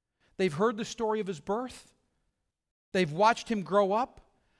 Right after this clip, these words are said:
They were likely, many of them were likely there when he was twelve years old and went missing for days, only to be found at the temple where he was confounding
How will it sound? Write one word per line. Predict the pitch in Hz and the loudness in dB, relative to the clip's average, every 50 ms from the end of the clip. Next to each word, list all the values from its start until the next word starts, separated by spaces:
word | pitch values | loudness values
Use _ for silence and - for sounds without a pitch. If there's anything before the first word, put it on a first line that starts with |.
| _ _ _ | _ _ _
They | 196 196 | 2 4
were | 196 202 | 6 8
likely, | 196 220 240 240 240 226 202 | 8 8 8 8 4 0 0
many | 185 190 208 233 254 262 247 | 2 2 2 2 4 4 4
of | 240 190 | 4 4
them | 220 208 | 2 2
were | 196 202 | 2 4
likely | 208 226 220 - 214 208 | 4 4 4 2 0 0
there | 170 214 240 240 | 2 2 2 2
when | 226 208 | 0 0
he | 196 | -2
was | 175 156 | -2 -6
twelve | - - - 226 226 226 208 | -6 -2 2 4 4 4 2
years | 196 214 208 151 | 0 -2 -4 0
old | 196 208 226 233 208 | 0 0 0 0 0
and | 190 | -2
went | 185 180 165 | -2 -4 -4
missing | 185 196 220 214 - 240 220 | -4 -4 -4 -4 -4 -6 -6
for | - - 185 | -6 -6 -8
days, | 170 139 156 196 202 233 247 247 - - - - - - | -6 0 4 4 4 4 4 0 -4 -8 -12 -18 -6 -2
only | 208 214 226 240 | 0 0 2 0
to | 214 | 0
be | 185 208 | 0 -2
found | 180 - - - 202 208 226 247 233 | -2 -2 -2 0 2 4 4 4 2
at | 220 - | 0 -2
the | 196 | -4
temple | - - - 208 220 226 - - 254 262 254 - - - - | -8 -4 -2 0 0 0 0 0 0 0 0 0 -6 -6 -2
where | 214 208 | 0 0
he | 151 185 208 | 2 2 0
was | 202 202 - | 0 -2 -4
confounding | - - - 196 180 - - - - 190 190 196 220 233 233 233 254 254 240 | -6 -6 -4 -4 -4 -4 -6 -4 0 2 4 4 4 2 2 0 0 0 -2